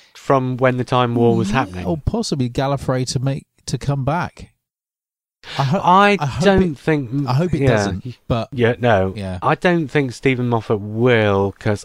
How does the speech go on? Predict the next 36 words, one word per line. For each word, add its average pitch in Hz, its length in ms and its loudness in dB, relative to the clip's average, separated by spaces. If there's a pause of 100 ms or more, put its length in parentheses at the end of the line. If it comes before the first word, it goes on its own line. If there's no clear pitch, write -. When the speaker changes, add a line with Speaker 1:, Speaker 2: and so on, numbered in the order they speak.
Speaker 1:
I 120 320 4
get 107 220 0
the 92 100 -2
impression 95 580 0
he 95 120 0
rather 95 320 2
likes 92 400 0
it - 160 -4 (160)
being 92 320 0 (260)
locked 90 240 -6
away. 85 320 -2 (340)
Speaker 2:
Mm, 92 220 -18 (220)
mm. 92 240 -6 (580)
Speaker 1:
He, 202 420 4
although 190 240 4
Russell 185 300 0
T 175 160 -2
Davies 147 380 2
did, 98 180 2
and 104 100 0
he 117 40 0
brought 131 220 2
it 117 60 -4
back 113 200 -2
for 110 100 -4
one 107 300 4
episode, 87 560 -2
so, 120 180 2
you 123 300 2
know, 98 400 2
you 117 200 -4
can't 147 400 0
say 101 280 2
it's 95 160 -8
not 104 160 0
impossible. 90 720 -4